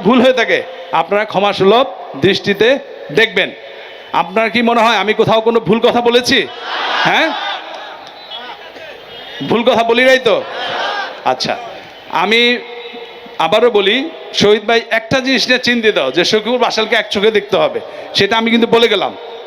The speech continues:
যে এটা আমরা করব। শুধু আমার বাসাটা কিন্তু আপনারা জানেন সখীপুরে, তাই না? এবং আমার বাসাটা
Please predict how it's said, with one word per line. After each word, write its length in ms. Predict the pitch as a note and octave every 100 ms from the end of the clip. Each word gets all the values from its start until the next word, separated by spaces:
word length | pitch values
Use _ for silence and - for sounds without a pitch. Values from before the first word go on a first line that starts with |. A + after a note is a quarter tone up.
| - D3
যে 100 | G3+ G#3+ - - F3+
এটা 140 | A3 G3+
আমরা 140 | G3 G#3+
করব। 200 | A#3 G#3 D#3 - - - - -
শুধু 160 | A3 B3 G3+
আমার 180 | G#3 A#3+ A#3+
বাসাটা 280 | G3+ G3 B3 B3
কিন্তু 160 | C4 B3+
আপনারা 180 | A#3+ B3 A#3+
জানেন 200 | G#3+ G#3+ -
সখীপুরে, 380 | G#3+ A3 G3 D3+
তাই 100 | E3+ A#3
না? 60 | E4 - - - - - - -
এবং 120 | G3 G#3+
আমার 140 | A#3 A#3+
বাসাটা 260 | G#3+ G3+ A#3+